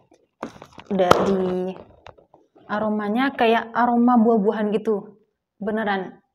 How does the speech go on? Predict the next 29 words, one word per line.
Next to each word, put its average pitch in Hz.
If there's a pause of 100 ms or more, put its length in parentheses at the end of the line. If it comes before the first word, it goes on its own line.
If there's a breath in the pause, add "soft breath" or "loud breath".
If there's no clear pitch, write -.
(160)
ada 202
aroma 220
permen-permennya 214
juga, 226
tapi 247
lebih 220
ke 214 (520 loud breath)
fresh 220
buah-buahan 202
gitu, 196
enak 202
pokoknya. 185 (400 loud breath)
Terus - (640)
isinya 208
tuh -
kayak 214
gini, 196
ini 233
udah 240
tinggal 208
dikit 208
banget. 185 (1040 loud breath)
Aku 233
belinya 226
di 220
bulan 196
Desember 202
waktu 196
itu, 208